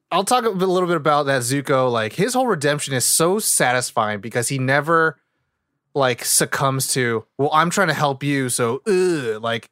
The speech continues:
everything is, like, to the sense of, like, "I'm the bad guy,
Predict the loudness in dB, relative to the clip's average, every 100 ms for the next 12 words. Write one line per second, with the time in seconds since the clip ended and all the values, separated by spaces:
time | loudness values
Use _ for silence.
0 | _ -2 -2 -2 -2 0 0 0 -2 -2
1 | -2 -2 -2 -2 -2 -2 -4 -4 _ _
2 | _ _ _ _ -2 2 2 2 -2 0
3 | 0 0 -6 -20